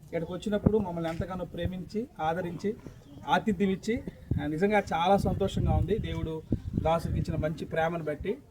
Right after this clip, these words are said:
ఆయన దేవుడు ఎంతగానో ఆశీర్వదించాడు. అందుని బట్టి స్తోత్రాలు చెల్లిస్తూ, ఆ, దాసుని యొక్క పరిచర్య కొరకు కూడా మీరు ప్రార్థించండి, నా కోసం కూడా ప్రార్థించాలని ప్రభు ప్రేమతో తెలియపరుస్తున్నాను.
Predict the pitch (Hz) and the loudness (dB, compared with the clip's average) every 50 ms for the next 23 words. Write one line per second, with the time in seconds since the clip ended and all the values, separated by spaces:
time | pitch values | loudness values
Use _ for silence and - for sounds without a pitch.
0 | - - - 147 151 151 151 143 156 170 170 165 165 160 - 180 190 175 165 185 | -20 -16 -10 -6 -6 -4 -4 -2 -2 -2 0 0 0 0 -2 -4 -4 -2 -2 -2
1 | - - 214 190 180 202 185 - 220 208 233 269 - - - - - - - - | 0 0 0 0 0 -2 0 2 2 2 2 0 -6 -8 -10 -10 -10 -12 -8 -6
2 | - 160 165 165 165 165 147 - 165 151 - - - 170 165 170 190 180 175 - | -4 -4 -2 2 2 2 2 0 -4 -4 -4 -2 -2 -2 -2 0 -2 -4 -4 -2
3 | 185 165 165 185 180 - - 226 277 - - - - - - - - - 156 147 | -4 -4 -4 -4 -6 -4 -4 -4 -4 -4 -12 -20 -20 -20 -18 -14 -10 -8 -6 -4
4 | 151 147 143 160 165 165 - 180 165 - 160 - 175 185 214 208 233 220 214 214 | -2 2 4 4 4 2 2 -6 -6 -6 -4 -2 2 2 4 8 8 8 8 6
5 | 208 180 175 - - 170 165 165 156 156 - 165 156 156 156 156 165 160 - 185 | 0 -6 -2 4 4 4 4 4 -2 -2 0 0 0 0 0 -4 -6 -6 -6 -4
6 | 175 214 220 175 160 160 165 165 - - 160 160 156 - 151 151 151 147 165 160 | -2 -2 -2 -2 -4 -4 -4 -4 -6 -4 -4 -2 -2 0 -2 -2 -2 -2 -2 -2
7 | 156 - 165 160 160 160 160 151 139 - - - - - - - - 156 165 165 | 0 2 2 2 2 0 0 -2 -4 -6 -12 -12 -12 -12 -12 -6 2 4 4 4
8 | 185 190 180 - 175 165 160 143 165 156 - 160 151 156 147 - 151 - - - | 4 2 0 2 0 0 0 0 -2 -2 -2 -2 -2 -2 -2 -4 -8 -8 -8 -10
9 | 160 151 143 147 180 247 | -8 -6 -6 -4 -6 -6